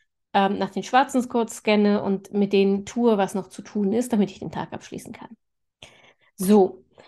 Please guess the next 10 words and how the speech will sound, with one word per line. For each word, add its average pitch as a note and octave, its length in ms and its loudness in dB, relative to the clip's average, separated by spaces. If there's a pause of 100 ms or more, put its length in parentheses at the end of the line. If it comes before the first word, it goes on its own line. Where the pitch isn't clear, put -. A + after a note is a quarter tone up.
(120)
warum C#4 340 6
habe C#4 140 4
ich C4+ 100 -2
jetzt B3 380 0 (680)
japanische, A#3 1000 4
asiatische, G#3+ 580 2
wie A3 120 2
auch G#3 60 0
immer, G#3 200 -2
Füller? D#4 420 0